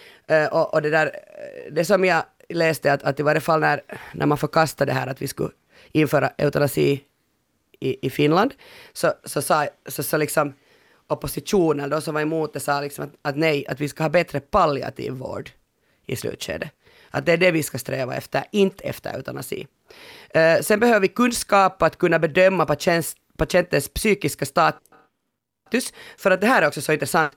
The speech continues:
Man måste kunna veta om dödsönskan är en reaktion på en allvarlig sjukdom eller en kamouflerad depression.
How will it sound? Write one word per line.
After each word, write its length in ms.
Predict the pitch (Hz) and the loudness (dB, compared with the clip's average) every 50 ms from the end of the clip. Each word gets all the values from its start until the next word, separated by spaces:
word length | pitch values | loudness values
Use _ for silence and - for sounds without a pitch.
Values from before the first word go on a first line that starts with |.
| - - - - | -12 -20 -18 -8
Man 120 | - 190 214 | -4 -2 0
måste 160 | 220 220 - | 0 0 0
kunna 160 | 240 226 226 | 0 2 2
veta 340 | 226 254 254 240 - - 165 | 2 2 0 0 0 2 0
om 80 | 165 165 | 2 2
dödsönskan 580 | 214 240 240 - 170 151 143 - - 151 147 | 0 -2 0 0 0 -2 0 0 -2 0 0
är 40 | 147 | 0
en 60 | 156 | 2
reaktion 440 | 151 156 156 - - - 247 220 180 - | 0 0 -2 -2 -2 0 2 2 2 2
på 80 | - 143 | 2 0
en 80 | 147 | 2
allvarlig 460 | - 202 226 220 190 151 131 135 139 131 | 2 2 2 4 4 2 0 -2 -4 -4
sjukdom 520 | - 269 285 269 - - 185 175 165 165 - _ _ - _ _ - | -4 -4 -4 -4 -2 0 0 0 0 0 -4 _ _ -20 _ _ -2
eller 220 | 190 208 196 165 | 0 2 2 2
en 120 | 151 156 147 | 0 -2 -6
kamouflerad 800 | - - 185 180 - - - 214 185 156 143 - 67 62 - - _ _ _ _ - | -4 -2 -2 0 -2 -2 0 2 2 2 2 0 -2 -4 -6 -8 _ _ _ _ -12
depression. 460 | - - - - - - 123 - | -10 -10 -8 -6 -4 -4 -4 -4